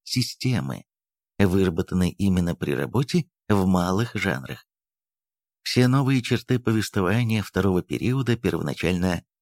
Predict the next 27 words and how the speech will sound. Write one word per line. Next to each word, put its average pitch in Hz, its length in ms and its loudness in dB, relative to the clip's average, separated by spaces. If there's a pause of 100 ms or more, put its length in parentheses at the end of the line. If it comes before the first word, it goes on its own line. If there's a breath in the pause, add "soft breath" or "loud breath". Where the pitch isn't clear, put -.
(160)
появились 90 760 -2
в 95 100 2
больших 87 440 -2
повестях 73 580 -4 (680)
и 147 180 2
появились 180 920 -2
в 95 120 0
них 147 220 0
раньше, 156 400 0
чем 127 380 -2
в 117 80 -2
рассказах. - 560 -2 (2000)
Но 117 300 4
опыт 127 460 -2
палаты 110 580 2
номер 98 360 2
шесть - 460 -4
в - 120 -14
прозе 123 320 0
Чехова 135 480 -2 (320)
не 101 340 2
нашел 131 500 -2
продолжения, 76 920 -4 (500)
за 95 260 4
исключением 92 640 0
одного 95 320 0
случая. 117 600 -4